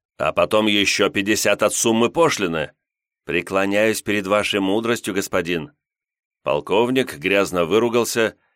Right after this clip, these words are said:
и выписал чек сразу на десять тысяч. "Если вы опять заведете разговор про деньги, я лично прострелю вашу тупую башку, генерал". "Не извольте беспокоиться, господин". Ван Зинвэй спрятал чек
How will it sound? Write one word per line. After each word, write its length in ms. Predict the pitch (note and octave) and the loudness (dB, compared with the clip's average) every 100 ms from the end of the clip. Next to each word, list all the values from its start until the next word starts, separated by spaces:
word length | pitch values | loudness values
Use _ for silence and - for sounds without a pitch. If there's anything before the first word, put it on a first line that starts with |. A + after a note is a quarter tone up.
| _ | _
и 120 | - | -4
выписал 480 | F2 C#3+ D3 C#3+ B2 | 0 0 0 0 -2
чек 260 | - B2 A#2+ | 0 -2 0
сразу 380 | F2 F2+ G2 | 0 0 0
на 120 | A2 F2 | -2 -2
десять 360 | E2+ F2+ D#2+ | -4 -6 -8
тысяч. 440 | F2+ D#2+ D2 - - _ _ _ _ _ _ | -10 -8 -10 -12 -20 _ _ _ _ _ _
"Если 420 | - D#2+ G2 - G2 | -8 -2 -2 -2 2
вы 160 | G#2+ | 2
опять 300 | G#2 A2 F#2+ | 2 0 -2
заведете 520 | D2 E2+ F2+ F#2+ - | -2 -4 -2 -2 -2
разговор 460 | F2 D#2 F2+ F#2 F2 | -4 -4 -2 -2 -2
про 180 | E2+ E2+ | -2 -2
деньги, 440 | A2 A#2+ E2+ D2+ _ _ _ _ | -2 -2 -2 -4 _ _ _ _
я 220 | D#2+ G#2+ | -2 0
лично 360 | B2 A2+ - F#2+ | 0 -2 -2 -4
прострелю 600 | - G2+ - G2 A2 A2+ | -2 -2 -2 -2 0 2
вашу 300 | G2+ G2+ G2+ | 2 0 -6
тупую 440 | - G#2 G#2+ A2 F#2 | -8 -8 -2 0 0
башку, 480 | E2 A2+ - F2+ | -2 -2 -4 -8
генерал". 540 | D#2+ E2+ E2+ E2+ E2 - _ _ _ _ _ _ _ _ | -6 -4 0 0 0 -6 _ _ _ _ _ _ _ _
"Не 200 | B2 D3+ | -2 0
извольте 380 | C3+ B2+ C3 B2+ | 0 2 0 0
беспокоиться, 640 | A2+ G#2+ A2 E2+ D#2+ - | -4 -2 -2 -2 -2 -4
господин". 560 | E2 E2+ E2+ D#2+ E2+ D2 _ _ _ _ _ | -6 -6 -6 -4 -6 -8 _ _ _ _ _
Ван 300 | D2 F#2+ F#2 | -2 -2 -2
Зинвэй 400 | D#2+ F2+ F2 A#2 | -4 -4 0 0
спрятал 440 | - F#2 F2+ F2 E2+ | -2 -2 -2 -2 -2
чек 320 | F#2+ E2 | -2 -4